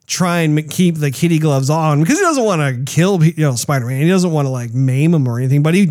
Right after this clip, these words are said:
he needs that box back and everything else. So I thought that was really fun and interesting to see that play out. And I also really thought the, the dialogue was, was juicy in its own way. You know, like, like, I, I, I enjoyed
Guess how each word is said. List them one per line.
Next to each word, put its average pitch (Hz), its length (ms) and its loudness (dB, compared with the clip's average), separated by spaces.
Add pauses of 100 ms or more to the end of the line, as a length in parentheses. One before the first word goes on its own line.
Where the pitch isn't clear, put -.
he 160 200 0
needs 160 440 2
that 147 180 -2
box 139 340 -4
back 131 340 -4
and 131 80 -2
everything 131 260 -2
else. 156 180 0
So 165 80 0
I 202 60 2
thought 254 140 -2
that 233 120 -2
was 160 160 -4
really 185 760 -2
fun 185 420 -2
and 156 120 0
interesting 147 360 -2
to 127 80 -4
see 139 240 -4
that 135 300 -6
play 120 180 -8
out. 104 300 -12 (680)
And 196 100 0
I 202 120 0
also 262 360 -2
really 180 380 0
thought 139 440 -4
the, 131 400 0
the 131 80 -2
dialogue 147 640 0
was, 123 560 -2
was 127 380 -6 (1040)
juicy 165 680 0
in 139 60 -4
its 127 180 -4
own 147 240 2
way. 127 200 -2
You 139 140 0
know, 196 120 4
like, 165 140 0
like, 151 220 0
I, 165 200 0
I, 156 200 -2 (140)
I 156 60 0
enjoyed 160 760 2